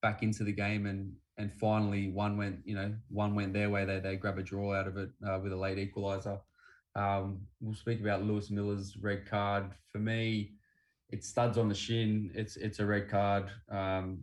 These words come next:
some say it's harsh 'cause he's turned his back. I know Phil Moss was, wasn't having it, uh, in the commentary box. He was saying, "No way, it's a red card. There's no intent there." But his foot was high. It was raised above the ball, and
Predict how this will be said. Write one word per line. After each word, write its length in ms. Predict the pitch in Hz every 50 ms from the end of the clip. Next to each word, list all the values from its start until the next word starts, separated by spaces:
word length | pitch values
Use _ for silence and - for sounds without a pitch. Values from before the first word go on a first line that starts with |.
| - - -
some 260 | - - - 110 104
say 240 | 101 - 107 101 98
it's 120 | 98 98
harsh 400 | - - 101 101 101 101 101 -
'cause 160 | - - 95 95
he's 180 | 98 92 95
turned 260 | - - 104 101 98
his 100 | 95 95
back. 340 | 90 - 98 98 101 98 -
I 40 | 95
know 140 | 98 98 95
Phil 240 | - - 107 101 98
Moss 300 | 95 95 98 98 - -
was, 340 | 101 95 92 90 - - - _
wasn't 300 | - 110 104 101 101 98
having 240 | 95 98 101 98 101
it, 220 | 104 101 95 - -
uh, 240 | - 104 - - -
in 120 | 104 101 101
the 60 | 95
commentary 420 | - - 110 107 107 107 - 110
box. 280 | 95 107 104 104 - -
He 80 | 107
was 140 | 104 101 98 -
saying, 220 | 104 101 101 101
"No 180 | 98 101 101 98
way, 120 | 101 104
it's 140 | 98 - -
a 40 | 101
red 220 | 101 101 101 -
card. 300 | 110 107 104 101 104 104 101 - - - - - _ _ -
There's 140 | 101 95 95
no 140 | 107 104
intent 360 | 101 101 98 - 107 104 101 101
there." 380 | 107 107 101 101 101 101 101 - _ _ _ _ _ _
But 100 | - 110
his 120 | 107 107 104
foot 300 | - - 135 127 127 -
was 480 | 107 113 113 110 110 104 101 - - - -
high. 280 | - 113 110 107 104 101
It 100 | 98 95
was 160 | 101 98 92
raised 260 | 107 107 107 107 101
above 280 | 98 95 98 104 104 95
the 60 | 101 95
ball, 520 | 90 107 104 104 104 104 101 101 98 - - - _ _ _ _ -
and 360 | 101 101 101 101 101 101 98